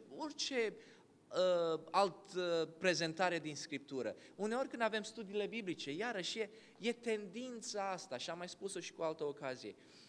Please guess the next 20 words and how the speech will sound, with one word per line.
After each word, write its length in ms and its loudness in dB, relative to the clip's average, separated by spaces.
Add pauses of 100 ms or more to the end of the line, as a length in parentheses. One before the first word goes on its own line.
(140)
iei 380 2
Biblia 460 0
și 160 -4
încerci 320 -2
să 100 -4
demonstrezi 960 0
celuilalt 680 2
cât 140 0
de 80 2
greșit 540 -2
e 120 2
în 100 -2
credința 520 -6
lui. 200 -10 (2500)
Și 160 0
iarăși 360 6
nu 200 0
ne 120 2
dăm 240 2
seama 500 0